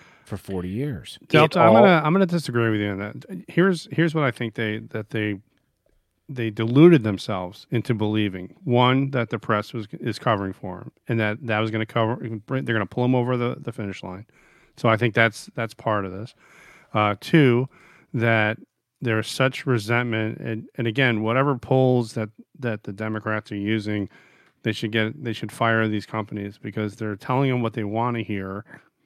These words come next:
Speaker 2: they're believing it, and they're going with it, and they think that there's such hatred for the president, which is so far from the truth, that he, he was gonna win the election because everyone wants to change and they hate Trump.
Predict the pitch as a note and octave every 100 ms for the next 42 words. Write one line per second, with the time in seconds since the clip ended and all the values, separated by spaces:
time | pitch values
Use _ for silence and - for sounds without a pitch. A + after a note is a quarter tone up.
0 | _ _ A2+ A2+ A2+ A2+ B2+ A#2+ A2+ G#2
1 | G#2 B2 D3+ A2+ G#2+ G#2 A2+ A#2 A2+ G#2
2 | G2 G2 G2 _ _ _ _ _ G#2+ G#2
3 | G#2 - A2+ - G#2+ G#2+ - _ _ _
4 | _ _ C3 A#2 G#2+ - A#2+ - A#2+ A#2
5 | A#2 G2+ A2 G2+ A#2+ A#2+ A2 G2+ A2 A2+
6 | G#2+ - C3 C3 C3 A2 A2 G#2+ G2+ G2+
7 | - G2+ G2 _ _ _ _ _ _ _
8 | _ A#2 A#2 A2 A2 - _ _ _ _
9 | _ _ _ _ _ _ E3+ C3+ B2+ A#2+
10 | A2+ A2+ A2+ A2 G#2+ G#2+ - G#2 G#2 -
11 | G#2+ G#2 - A2 A2+ A2 G#2 G#2+ - G#2+
12 | G#2 G2+ G2 F#2+ G#2+ G#2 - F2+